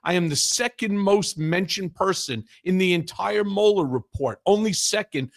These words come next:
to Don McGahn, who was je-, who was chief counsel for the White House. Then I testified seven times before Congress,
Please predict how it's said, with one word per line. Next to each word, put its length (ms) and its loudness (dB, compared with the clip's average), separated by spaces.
to 100 4
Don 420 6
McGahn, 520 0
who 80 6
was 220 4
je-, 260 2
who 80 -4
was 220 2
chief 320 -4
counsel 580 0
for 120 -4
the 60 4
White 300 2
House. 380 -8
Then 460 2
I 100 4
testified 680 0
seven 400 0
times 460 -2
before 420 -4
Congress, 560 -6